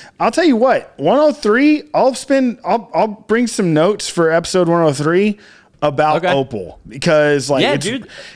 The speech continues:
Speaker 1: it's really intriguing, and it makes you wanna, like, it makes, it actually makes Uncut Gems even more enticing. <laughs> 'Cause, like, when you, like, think about, like, how much money he did,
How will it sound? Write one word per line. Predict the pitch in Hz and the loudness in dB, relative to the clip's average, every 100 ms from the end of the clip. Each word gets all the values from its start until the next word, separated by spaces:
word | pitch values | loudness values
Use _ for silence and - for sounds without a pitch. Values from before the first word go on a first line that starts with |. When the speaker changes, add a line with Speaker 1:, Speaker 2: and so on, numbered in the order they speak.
| - | -8
Speaker 1:
it's | 156 123 | -6 -2
really | 151 214 403 220 | 0 4 4 2
intriguing, | 170 - 302 254 185 175 | -2 -2 0 0 0 0
and | 170 | -2
it | 160 | 0
makes | 196 233 | 0 0
you | 302 | 0
wanna, | 269 226 185 165 | 0 2 0 0
like, | 156 147 | -2 0
it | 156 | -2
makes, | 190 214 - | -2 -4 -6
it | 156 | -4
actually | 160 208 240 285 | -4 -4 -2 2
makes | 254 160 190 - | 2 2 0 -2
Uncut | - 156 180 208 175 | -2 -2 0 0 0
Gems | 120 127 147 202 247 - - _ _ _ _ - | -2 0 0 0 -2 -4 -12 _ _ _ _ -4
even | 170 202 175 | -2 0 0
more | 143 143 170 196 190 | 0 0 2 2 2
enticing. | 175 151 - 131 123 123 107 117 | 2 -2 -2 -4 -4 -6 -6 -6
<laughs> | - - _ _ - | -8 -14 _ _ -4
'Cause, | 165 | -2
like, | 160 143 | -2 -2
when | 160 | 0
you, | 160 | 2
like, | 151 - | 0 0
think | 165 | -2
about, | 180 170 165 | 0 -2 0
like, | 156 | -2
how | 135 160 | 0 -2
much | 151 127 | -2 -2
money | 131 160 160 | -2 0 0
he | 139 135 | 0 -2
did, | 104 123 156 | -2 -4 -4